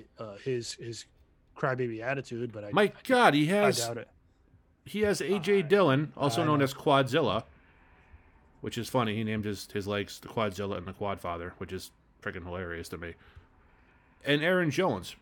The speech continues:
Speaker 2: p-, arguably, potentially, the best one-two running back punch in the league, and he's still not happy. No, that won't make him happy.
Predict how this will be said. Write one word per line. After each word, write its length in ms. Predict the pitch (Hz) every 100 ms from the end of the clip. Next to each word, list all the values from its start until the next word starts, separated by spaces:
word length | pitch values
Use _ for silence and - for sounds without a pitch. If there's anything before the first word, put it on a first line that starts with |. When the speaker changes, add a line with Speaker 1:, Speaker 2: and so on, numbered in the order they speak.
| -
Speaker 2:
p-, 100 | - -
arguably, 720 | 196 180 147 90 92 98 113 _ _ _ _ _ _ _
potentially, 680 | 135 135 190 - 92 82 98 _ - - - - - 117
the 60 |
best 320 | 123 135 135 - - - -
one-two 500 | 131 135 160 151 135
running 220 | 127 135
back 180 | 123 113
punch 200 | 127 113
in 60 | 110
the 80 | 113
league, 160 | 117
and 80 | 98
he's 100 | 98
still 140 | 104
not 160 | 95 90
happy. 260 | 92 85 92
No, 180 | 101
that 100 | 113 135
won't 100 | 90
make 140 | 87
him 100 | 85
happy. 320 | 87 82 82